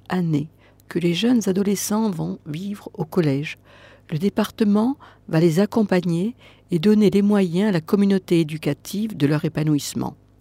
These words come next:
De nombreuses actions qui concernent le quotidien de onze mille quatre cent trente collégiens en Haute-Loire. Au total, plus de vingt-sept millions d'euros sont investis chaque année en Haute-Loire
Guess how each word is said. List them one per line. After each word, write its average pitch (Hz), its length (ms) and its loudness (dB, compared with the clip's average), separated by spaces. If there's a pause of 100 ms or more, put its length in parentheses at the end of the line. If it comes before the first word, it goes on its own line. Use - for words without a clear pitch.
(680)
De 156 80 -2
nombreuses 214 500 0
actions 220 480 -2 (320)
qui 156 120 -10
concernent 185 600 0 (140)
le 143 160 -4
quotidien 160 600 -4
de 131 120 -2 (140)
onze 214 240 0
mille 214 200 0
quatre - 220 -4
cent 190 220 -4
trente 170 320 -6
collégiens 170 560 -2
en - 140 -8 (100)
Haute-Loire. - 640 -6 (800)
Au 233 120 2
total, 202 540 -2 (400)
plus 226 200 0
de 190 100 4
vingt-sept 220 500 2
millions 190 480 0 (100)
d'euros 175 520 -2 (260)
sont 165 320 -4
investis 214 480 0
chaque - 280 -4
année 175 340 0
en 131 200 -4
Haute-Loire 165 680 -2